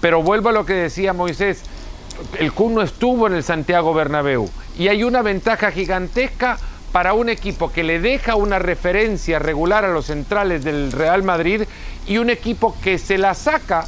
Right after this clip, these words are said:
ahora, como lo hizo el City en la ida y como lo tendrá que hacer obligadamente en la vuelta. Los centrales del Madrid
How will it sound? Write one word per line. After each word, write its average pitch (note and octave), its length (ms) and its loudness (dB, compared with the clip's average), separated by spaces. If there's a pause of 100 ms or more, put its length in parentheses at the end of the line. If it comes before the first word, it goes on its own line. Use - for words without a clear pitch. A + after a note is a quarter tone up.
ahora, G#3+ 440 2
como F#3+ 280 0
lo F#3+ 140 2
hizo A#3 260 0
el G3+ 80 -2
City A3 360 -4
en G3 60 0
la G#3 120 2
ida A3 320 2 (260)
y - 80 -4
como F#3+ 300 0
lo F#3 100 2
tendrá F#3+ 320 0
que G3+ 80 -4
hacer G3+ 240 0
obligadamente F3+ 680 0
en F3 60 -2
la F3 60 0
vuelta. E3+ 380 0 (260)
Los F#3+ 200 2
centrales A3+ 500 2
del G3+ 120 0
Madrid F3+ 360 0